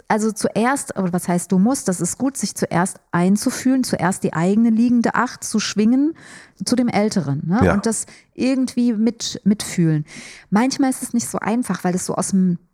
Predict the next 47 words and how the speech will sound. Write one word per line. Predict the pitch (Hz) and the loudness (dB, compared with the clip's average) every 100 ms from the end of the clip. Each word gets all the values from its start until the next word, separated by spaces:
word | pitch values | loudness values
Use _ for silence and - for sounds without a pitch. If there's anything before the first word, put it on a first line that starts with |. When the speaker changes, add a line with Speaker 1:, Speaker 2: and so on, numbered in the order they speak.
| _ - | _ -6
Speaker 1:
scheinbar | - 214 262 247 170 | -4 0 2 4 2
aus | 180 - | 0 2
dem | 196 | 4
Nichts | 233 - - | 4 0 -10
kommt, | - 156 139 156 - | -4 -4 -2 -4 0
ne? | 202 | 2
Und | 233 214 | 2 2
dann | 202 202 - - - | 0 -2 -10 -18 -4
sieht | 196 269 | 0 2
man | 247 233 | 2 0
das | 226 | 0
auch, | 208 202 214 | 0 0 2
man | 202 196 | 4 2
sieht | 208 | 0
das | 202 | -2
verletzte | 214 196 190 - 196 | 0 0 -2 -4 -2
Kerlchen | 240 233 247 - 233 226 226 - - - | 0 0 0 0 2 2 -2 -12 -20 -8
oder | 185 185 | 0 2
das, | 180 - | 2 -2
die | - | -16
Kerlin, | - 226 233 247 254 262 | -4 0 2 2 2 0
<laughs> | - | 2
ja, | 202 190 - | 2 0 -2
Speaker 2:
Mhm. | 80 87 233 - | 0 0 -2 0
Speaker 1:
und, | 214 208 208 - | 2 4 2 -2
äh, | 135 | -2
sieht | 202 247 247 | 0 -2 0
irgendwie | 170 208 196 | 2 2 2
den | 196 190 | 2 2
Großen | - 226 254 226 | 2 0 2 2
und | 208 | 2
dann | 202 202 185 | 2 0 0
ist | - 208 | -2 0
man | 202 | 0
so | 196 190 | 2 0
selbst | 185 196 233 - | 2 0 -2 -2
so | 196 | -2
gefangen | 185 - 220 220 | -2 0 2 4
in | 196 190 | 4 4
seinem, | 185 190 190 | 2 2 2
"Das | 175 - | 0 -6
kann | - 240 | -2 0
doch | 226 | 2
wohl | 208 190 | 2 2
nicht | 190 - | 0 0
wahr | 175 240 | 0 2
sein", | 185 156 175 226 | 2 2 2 0